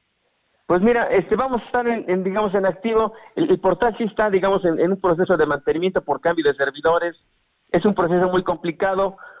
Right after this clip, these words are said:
Pudimos haber mantenido el portal, pero sí va a estar cayendo constantemente. Entonces preferimos mejor hacer un receso de una semana, en, digamos, para hacer un cambio, digamos, con más tranquilidad, sin estar afectando a nuestros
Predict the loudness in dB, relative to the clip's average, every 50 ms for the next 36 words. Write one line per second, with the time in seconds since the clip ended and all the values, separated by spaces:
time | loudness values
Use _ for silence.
0 | _ _ -2 0 2 2 2 2 2 0 0 0 0 -2 -2 0 0 0 0 0
1 | 0 -2 -2 -2 -2 -2 -2 -2 -2 -2 0 0 0 0 0 0 -2 0 0 0
2 | 0 0 0 -2 -2 -4 -4 -2 -2 -2 0 0 0 0 -2 -2 -4 -6 -4 -4
3 | -4 -4 -4 -2 -2 0 0 2 2 2 2 2 2 0 0 0 0 0 0 0
4 | -2 -2 -2 -2 -2 -2 -2 -2 -2 -2 -2 0 0 -2 -2 -2 -6 -8 -8 -8
5 | -10 -10 _ -14 -8 -6 -6 -6 -6 _ _ _ _ _ _ _ _ _ _ _
6 | _ _ _ _ _ _ -4 -2 -2 -2 -2 0 2 2 2 4 2 0 0 -2
7 | -4 -4 -4 -4 -2 -2 -2 -2 -2 -2 -2 0 0 0 -2 -4 -4 -2 0 0
8 | 0 -2 -4 -4 -4 -4 -2 -2 -4 -4 -4 -6 -6 -6 -4 -2 0 0 0 0
9 | -2 -2 -4 -8 -6 -4 -4 -2 -2 -2 -4 -4 -4 -4 -2 0 0 0 0 -2
10 | -2 -4 -6 -8 -12 -20 _